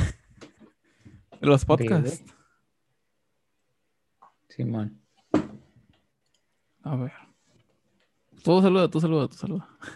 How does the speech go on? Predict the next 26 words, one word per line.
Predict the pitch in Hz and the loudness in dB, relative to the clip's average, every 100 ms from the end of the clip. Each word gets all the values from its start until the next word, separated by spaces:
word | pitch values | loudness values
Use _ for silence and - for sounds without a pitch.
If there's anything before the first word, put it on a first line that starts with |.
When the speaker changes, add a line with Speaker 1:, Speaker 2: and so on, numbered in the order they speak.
| - | -4
Speaker 1:
<laughs> | 180 - 247 - - _ _ _ _ _ - - - - _ _ _ _ _ _ _ _ _ _ _ _ - - - - _ | -2 2 0 -2 -20 _ _ _ _ _ -20 -20 -20 -20 _ _ _ _ _ _ _ _ _ _ _ _ -20 -20 -20 -20 _
Speaker 2:
Este | - - 175 | -16 -2 0
vato, | - - 117 - 127 | 0 -2 -10 -6 -4
güey. | 123 127 123 - - - _ _ _ _ _ _ _ _ _ _ _ - - - - - - - - _ _ _ _ _ _ _ - | -4 -4 -8 -10 -12 -16 _ _ _ _ _ _ _ _ _ _ _ -20 -20 -18 -20 -20 -16 -10 -10 _ _ _ _ _ _ _ -2
¿Qué | |
es | 123 | 2
lo | 147 | 4
que | 131 | 4
digo, | 120 123 | 4 4
güey? | 165 175 - - - _ _ | 4 2 0 -10 -14 _ _
Speaker 1:
No | 143 143 | 2 4
más. | 131 170 | 4 2
Speaker 2:
¿Cómo | 135 | -2
están, | 135 131 131 | -2 -2 2
Speaker 1:
Son | 131 | 4
Speaker 2:
amigos? | 135 135 135 | 6 6 4
Speaker 1:
tus | - | 4
tonteras. | 147 127 120 117 139 180 | 4 6 4 2 0 -2
Speaker 2:
<laughs> | - | -2
Speaker 1:
Esas, | - - 165 | -2 2 4
esas, | 175 180 180 | 4 2 0
esas. | 190 214 - - | -4 -8 -14 0
Speaker 2:
<laughs> | - 131 107 139 143 - - - - _ _ _ - _ _ _ _ _ _ - | 2 2 2 0 0 -6 -20 -20 -20 _ _ _ -20 _ _ _ _ _ _ 2
Ey, | 151 170 | 6 6
espérate. | 131 151 165 156 120 107 - _ - | 8 6 6 4 2 0 -12 _ -6
Speaker 1:
¿Qué? | 147 | -4